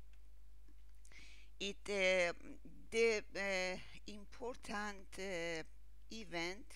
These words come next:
case is event commit, uh, which, uh, when I am selecting the, mm, uh, button, it happens something, and we are going to see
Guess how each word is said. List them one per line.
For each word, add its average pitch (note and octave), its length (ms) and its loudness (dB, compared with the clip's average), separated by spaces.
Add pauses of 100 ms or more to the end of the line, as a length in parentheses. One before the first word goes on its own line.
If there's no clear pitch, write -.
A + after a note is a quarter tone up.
case - 560 -2 (540)
is F#3+ 280 -4
event C4+ 360 -4
commit, A#3+ 540 -4 (200)
uh, - 40 0 (300)
which, F#3 380 -6
uh, F3+ 240 2
when G3 180 -4
I F3+ 120 0
am F3 280 2 (400)
selecting G#3+ 840 2
the, G3+ 360 2 (120)
mm, F3 160 -6
uh, D#3+ 420 0 (300)
button, A#3+ 680 -2
it - 180 -8 (140)
happens G3+ 540 -2
something, F3+ 680 -2 (320)
and F#3 400 0 (640)
we G3+ 80 -2
are F#3 120 0
going F#3+ 320 -4
to - 140 -8
see G3 480 0